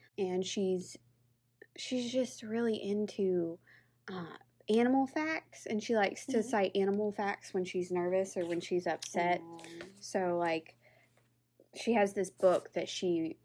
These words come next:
Speaker 1: has memorized because she
Speaker 2: Mm-hmm.
Speaker 1: has a really good memory. She can remember a lot of details.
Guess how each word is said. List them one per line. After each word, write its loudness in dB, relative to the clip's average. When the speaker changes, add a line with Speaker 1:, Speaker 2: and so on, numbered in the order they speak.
Speaker 1:
has -2
memorized 2
because 2
she 0
Speaker 2:
Mm-hmm. 4
Speaker 1:
has 2
a -2
really 4
good 2
memory. 2
She -6
can -2
remember 2
a 0
lot 0
of 2
details. -2